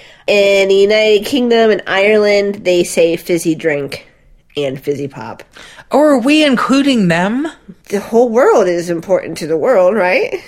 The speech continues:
Speaker 2: What do they call it
Speaker 1: I'm
Speaker 2: in
Speaker 1: sure that we got listeners in there.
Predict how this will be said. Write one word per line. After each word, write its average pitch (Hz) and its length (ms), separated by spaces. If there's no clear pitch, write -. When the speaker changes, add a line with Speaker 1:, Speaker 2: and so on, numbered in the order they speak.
Speaker 2:
What 151 300
do 240 60
they 247 140
call 208 300
it 208 80
Speaker 1:
I'm 330 120
Speaker 2:
in - 60
Speaker 1:
sure 403 520
that 226 140
we 185 80
got 143 340
listeners 131 680
in 104 440
there. 117 520